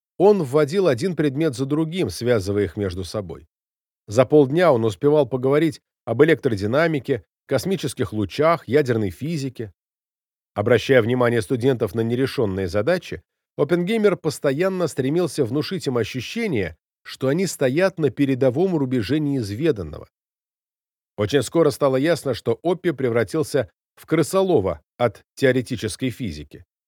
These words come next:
По стране поползли слухи: "Если ты хочешь пробиться в этой сфере, приезжай в Беркли".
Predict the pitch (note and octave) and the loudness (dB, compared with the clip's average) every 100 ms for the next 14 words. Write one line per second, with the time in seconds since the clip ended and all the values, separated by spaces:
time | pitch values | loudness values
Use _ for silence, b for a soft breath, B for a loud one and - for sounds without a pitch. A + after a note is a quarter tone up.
0 | _ _ _ _ _ A2 - A2+ A2+ A#2+ | _ _ _ _ _ -6 -2 0 2 0
1 | A2 C3+ B2 D3 D3 G3+ F#3+ - - _ | 0 0 0 -2 -6 -4 -6 -6 -16 _
2 | _ _ _ _ _ A2 C#3 C#3+ D3 C#3 | _ _ _ _ _ -2 2 2 2 2
3 | F3 D#3 - B2+ A#2 D#3 C#3 B2+ C#3+ C3+ | 2 0 -2 0 2 0 -4 2 4 2
4 | F#2+ - A2+ G#2+ C#3+ C#3 A2 F2 G2+ F2+ | -4 -4 -2 0 -2 -2 -4 -2 -2 -2
5 | G#2 C#3+ G#2 - | 0 0 -2 -12